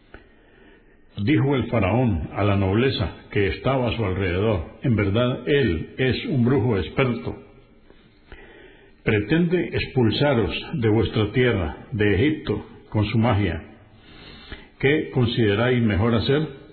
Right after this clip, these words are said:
Retenedles a él y a su hermano, y enviemos emisarios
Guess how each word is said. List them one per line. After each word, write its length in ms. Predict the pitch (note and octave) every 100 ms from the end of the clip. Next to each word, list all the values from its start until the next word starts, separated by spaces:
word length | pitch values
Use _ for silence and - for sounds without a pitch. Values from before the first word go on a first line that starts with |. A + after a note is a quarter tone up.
| - - - _ - -
Retenedles 840 | F#2+ G2+ - G2 A#2 C3+ D3 D#3 D3+ - - -
a 80 | F#2+
él 260 | B2+ D#3
y 40 | D3+
a 60 |
su 140 | G#2 C#3
hermano, 500 | B2+ B2+ G2+ D2 - - - - - - - - -
y 120 | A2+
enviemos 540 | G2+ G2+ A#2 C3+ C3+ -
emisarios 760 | C#3 G#2+ F#2+ A#2+ A2+ F2+